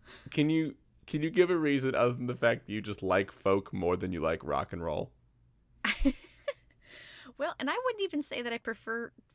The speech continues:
Speaker 2: folk over rock and roll across the board. Absolutely not. But I just think that the storytelling of this song,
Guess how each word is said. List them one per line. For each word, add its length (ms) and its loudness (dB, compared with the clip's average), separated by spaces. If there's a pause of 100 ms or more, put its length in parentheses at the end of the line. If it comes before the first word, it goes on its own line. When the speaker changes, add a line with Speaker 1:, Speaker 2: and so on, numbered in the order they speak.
(160)
Speaker 2:
folk 340 -2
over 240 -6
rock 220 -6
and 120 -10
roll 380 -4
across 360 -8
the 100 -12
board. 380 -10 (340)
Absolutely 500 -12
not. 240 -8 (100)
But 180 -4 (600)
I 140 -4
just 280 -4
think 200 -8
that 140 -12
the 60 -8
storytelling 880 -4
of 120 -12
this 120 -8
song, 520 -8